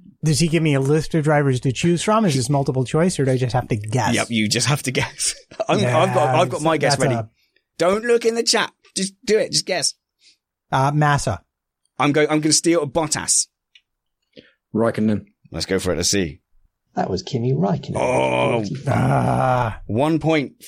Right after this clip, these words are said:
Speaker 2: for Kyle. Kyle is currently on three, and <laughs> me and Matt, unsurprisingly, have no points. My question.
Speaker 4: And which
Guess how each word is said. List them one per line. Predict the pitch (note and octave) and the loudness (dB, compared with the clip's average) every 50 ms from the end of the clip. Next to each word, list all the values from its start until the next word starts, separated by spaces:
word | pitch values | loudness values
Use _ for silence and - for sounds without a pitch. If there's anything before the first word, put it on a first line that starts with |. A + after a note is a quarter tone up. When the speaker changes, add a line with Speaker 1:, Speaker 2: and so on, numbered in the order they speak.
| - | -2
Speaker 2:
for | C#3 C#3+ C#3+ C#3 C3 | 0 2 2 2 0
Kyle. | C3 - - D#3 D3 C3+ B2 A2+ G#2+ | -2 -2 -2 0 2 2 2 0 -2
Kyle | - - F3 F3 F3+ F#3 | -2 0 2 2 4 2
is | F#3 D#3+ - | 2 0 0
currently | - E3+ D#3+ D#3 C#3 C#3+ C#3 C#3 | 0 0 0 0 0 0 -2 0
on | C3+ C#3 C3+ | 2 0 0
three, | C3 - - D#3 D3+ D#3 C3 C3+ C3 - - - _ _ - | -2 -2 -2 0 2 2 2 2 0 -2 -6 -14 _ _ -4
and | - G#2+ A2+ A#2+ A#2 - | -2 -2 0 0 0 0
<laughs> | E3 C3+ C#3 - | 0 0 0 0
me | E3+ C#3 C#3 | 0 0 2
and | D3+ C#3 | 2 2
Matt, | A#2+ A2+ A2 - - - - _ _ - B2 | 2 2 0 -2 -4 -20 -20 _ _ -4 -2
unsurprisingly, | B2+ A#2+ - - A#2+ - A2+ G#2+ G#2+ G2+ G2 G2+ G2+ | -2 0 0 -2 -2 0 0 0 2 2 0 0 0
have | G2+ F#2 G2 | 0 0 0
no | G2 F#2+ F#2+ | 0 0 0
points. | - - E2+ E2+ D2 - - - - | -2 -2 -2 -2 -2 -2 -4 -4 -2
My | - A2+ B2+ C3 | 0 0 0 -2
question. | - - G2+ - - - D2+ - - _ _ _ _ _ _ _ _ _ _ - | -2 -2 -2 -2 -2 -4 -6 -8 -10 _ _ _ _ _ _ _ _ _ _ -14
Speaker 4:
And | - F#2+ F2 G2+ G#2+ | -12 -12 -12 -10 -4
which | A#2+ C#3+ F#3 F#3+ F#3 - - - | -2 0 0 -2 -4 -8 -20 -20